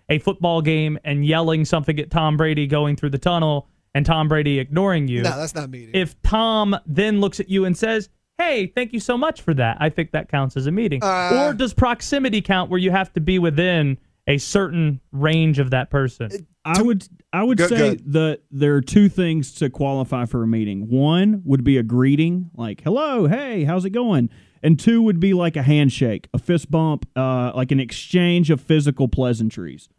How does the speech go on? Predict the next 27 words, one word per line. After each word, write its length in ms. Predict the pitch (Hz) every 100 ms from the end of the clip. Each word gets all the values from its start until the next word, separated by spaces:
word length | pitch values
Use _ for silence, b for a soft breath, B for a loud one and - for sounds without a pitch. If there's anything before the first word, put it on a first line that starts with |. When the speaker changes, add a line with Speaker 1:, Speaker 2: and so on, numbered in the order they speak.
| _
Speaker 1:
Oh, 140 | 185 185
so 200 | 196 185
it's 140 | 185
kind 300 | - 208 208
of 80 | 190
like 300 | 165 165 160
the 80 | 147
way 260 | 139 156
a 80 | 143
sentence 600 | 120 - 180 175 147 -
is 140 | 139 123
created, 460 | - 139 127 120
where 80 | 127
you 140 | 139
have 280 | 123 165 165
to 80 | 170
have 260 | 143 156 143
a, 140 | 131
a 60 | 127
Speaker 3:
Subject 540 | - - 170 143 160 147
and 0 |
a 40 | -
Speaker 1:
start. 60 | 202
Speaker 3:
predicate. 360 | 160 156 143
Speaker 1:
That's 240 | 208 220 143
right. 280 | 247 175 147
So 220 | 202